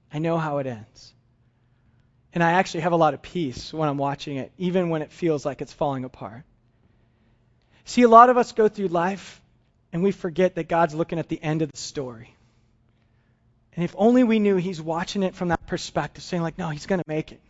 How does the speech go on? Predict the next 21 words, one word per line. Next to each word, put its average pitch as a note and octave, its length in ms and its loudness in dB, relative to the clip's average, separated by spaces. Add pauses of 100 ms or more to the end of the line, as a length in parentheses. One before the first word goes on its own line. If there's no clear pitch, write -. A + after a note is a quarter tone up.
(680)
I, G#3 160 0
it G#3 160 4
looks A3 220 0
really G#3+ 440 2
bad G3 280 -2
right F3 180 4
now, E3 160 -4
but E3 100 -8
trust - 380 -2
me, F3 80 -2
this F#3 120 -4
is A3+ 60 -12
gonna F3+ 140 -4
be D#3+ 60 -6
a C#3+ 40 -12
great D#3+ 480 -4
story. A#2+ 540 -12 (1040)
He's - 120 -20
gonna F3 220 -2
get C#3+ 180 -10
through." B2+ 300 -16